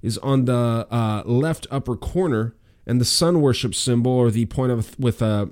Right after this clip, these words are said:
a thousand points of light, is at the upper right-hand corner, and a beehive with bees toward the bottom of the apron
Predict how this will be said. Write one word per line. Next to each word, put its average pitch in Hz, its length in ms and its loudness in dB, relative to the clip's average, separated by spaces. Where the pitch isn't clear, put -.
a 104 60 -2
thousand 127 380 0
points 127 260 0
of 104 140 -2
light, 135 420 2
is 107 100 -2
at 117 100 0
the 135 120 -2
upper 117 220 -2
right-hand 120 580 0
corner, 110 420 0
and 123 140 -2
a 113 160 2
beehive 127 840 2
with 104 280 0
bees 147 320 4
toward 131 280 2
the 113 120 0
bottom 120 600 0
of 101 200 -6
the - 120 -6
apron 95 540 -4